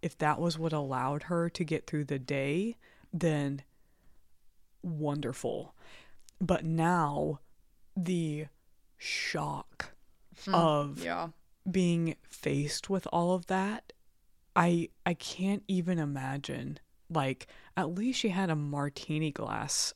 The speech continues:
Speaker 1: in her hand.
Speaker 2: Ooh.
Speaker 1: I hope it was full.
Speaker 2: I hope it was
Speaker 1: <laughs>
Speaker 2: strong.
Speaker 1: I hope it was strong. But that's, I don't,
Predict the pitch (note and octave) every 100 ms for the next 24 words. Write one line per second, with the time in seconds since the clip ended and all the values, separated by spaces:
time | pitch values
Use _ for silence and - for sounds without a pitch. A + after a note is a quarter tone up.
0 | - D#3+ C#3 C#3 B2+ C#3+ A2+ A2 F3 E3
1 | D3+ - - E3+ D3+ G3+ F3 C#3+ D#3 -
2 | D3 F2 B2+ - - - - - - F#3+
3 | G#3 F3+ - C#4 B3+ - F3+ D#3+ F#3+ A3
4 | A3 - G#3+ A3+ G3 F3+ - - - -
5 | F3 - - - - - - F3+ F3 D#3
6 | - - - _ _ F3 F3 G3 A3 -
7 | - - - - _ _ _ _ - _
8 | - G3+ G#3 A#3